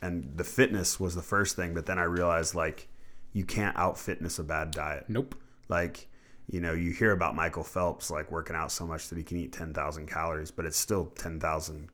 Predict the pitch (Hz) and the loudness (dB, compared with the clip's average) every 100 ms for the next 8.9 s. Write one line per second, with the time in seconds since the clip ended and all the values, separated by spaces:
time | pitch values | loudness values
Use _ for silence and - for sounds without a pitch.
0 | - 92 78 73 78 82 87 - 104 - | 0 2 2 0 0 2 2 0 4 8
1 | 139 127 131 113 120 135 123 117 117 - | 10 10 10 10 8 6 6 6 2 -4
2 | - 117 101 92 113 85 - - - - | 4 6 6 6 4 4 -4 -12 -12 -8
3 | - 104 87 98 - 95 90 80 90 - | 0 2 6 4 4 0 0 0 -4 -6
4 | - - - - 92 95 - 90 90 - | -8 -8 -8 -2 4 4 4 4 2 2
5 | 90 80 78 - 95 85 80 78 80 78 | -2 -2 -4 0 2 4 2 0 0 -2
6 | 80 87 80 92 82 - 90 82 82 80 | -2 -4 -2 -4 0 0 0 -2 -4 -4
7 | - 87 87 - 104 95 92 - 87 85 | -4 0 0 0 0 0 0 -2 -2 -2
8 | 82 87 80 90 80 76 - 95 - | -2 -4 -2 -4 -4 -6 0 -2 -2